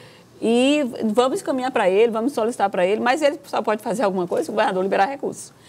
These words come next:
E já está liberando, de acordo com as notícias, né? Ficamos até contentes que liber-, tá liberando dez milhões para Floriano, o Hospital de Floriano.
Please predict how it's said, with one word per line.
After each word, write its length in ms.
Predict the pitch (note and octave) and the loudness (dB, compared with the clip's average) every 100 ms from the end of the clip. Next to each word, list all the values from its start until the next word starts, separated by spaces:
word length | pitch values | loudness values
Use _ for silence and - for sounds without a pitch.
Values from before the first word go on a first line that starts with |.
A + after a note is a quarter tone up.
| - - | -20 -6
E 80 | F#4+ | 0
já 140 | E4+ | 2
está 180 | D4+ B3 | 2 4
liberando, 460 | C4 D4 D4 B3+ A3+ | 4 4 2 2 4
de 80 | |
acordo 340 | A#3 - A#3 - | 2 2 0 2
com 120 | C#4 | 0
as 160 | B3 B3 | 0 0
notícias, 680 | A#3+ - G#3 D4 - G#3+ | -2 0 2 2 2 0
né? 180 | G3 B3 - - - | 0 -4 -6 -20 -14
Ficamos 360 | A#3+ A3+ A3 G#3+ | -4 0 0 0
até 180 | G3+ A#3+ | -2 0
contentes 460 | G4 C#4+ A#3+ F#4 | 0 0 -2 -2
que 80 | G#3+ | 0
liber-, 280 | G3 F#3+ F#3 | 2 2 0
tá 140 | F#3 | 0
liberando 400 | F3+ F3+ F3 F3+ | 2 2 2 2
dez 240 | F3 F3+ G3 | 2 2 2
milhões 260 | F3+ F3+ | 0 0
para 160 | F#3 F3 | -2 -2
Floriano, 500 | F3 E3+ F3 F3+ D4 | 0 0 -2 -4 -6
o 20 | |
Hospital 240 | - F#3 | -6 -6
de 40 | F3 | -2
Floriano. 460 | F3 E3+ F3 A3+ | -2 -2 -2 -4